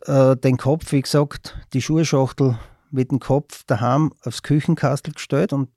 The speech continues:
irgendwer ist halt angestoßen, der Kopf ist, die Schachtel ist runtergefallen, der Kopf ist am Boden gelegen. Und durch diese Geschichte hat die Tochter vom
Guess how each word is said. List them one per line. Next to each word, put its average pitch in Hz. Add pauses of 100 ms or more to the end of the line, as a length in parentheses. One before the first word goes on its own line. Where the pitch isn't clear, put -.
(320)
irgendwer 135
ist 131
halt 127
angestoßen, 123
der 120
Kopf -
ist, - (580)
die 127
Schachtel 131
ist 123
runtergefallen, 127
der 123
Kopf -
ist 127
am 120
Boden 117
gelegen. 95 (800)
Und 123 (100)
durch 131 (120)
diese 139 (320)
Geschichte 165
hat 143
die 131
Tochter 120 (200)
vom 117